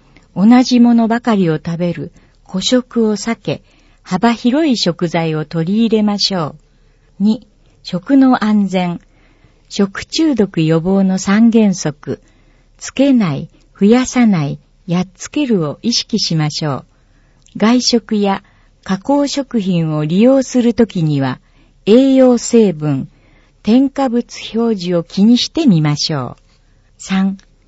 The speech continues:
教食。一日に一回は、家族や友人と楽しく食卓を囲みましょう。いただきます。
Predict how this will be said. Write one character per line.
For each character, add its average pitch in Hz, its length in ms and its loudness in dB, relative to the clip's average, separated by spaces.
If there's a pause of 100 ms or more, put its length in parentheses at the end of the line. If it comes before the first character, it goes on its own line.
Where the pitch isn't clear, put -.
(160)
教 226 220 4
食。 196 540 -6 (500)
一 190 300 0
日 254 320 2
に 175 240 0
一 202 120 -10 (120)
回 165 280 -2
は、 143 200 -8 (400)
家 214 180 -2
族 175 320 -2
や 147 240 -2
友 214 280 4
人 240 300 2
と 208 180 -6
楽 254 280 2
し - 120 -6
く 196 140 -4
食 - 280 -6
卓 196 380 -4
を 311 60 -4
囲 165 340 0
み 165 160 4
ま 170 140 0
し - 180 -6
ょ 170 60 -4
う。 - 140 -8 (680)
い 185 100 -8
た 254 140 4
だ 247 120 2
き 240 160 -2
ま 240 160 6
す。 - 180 -10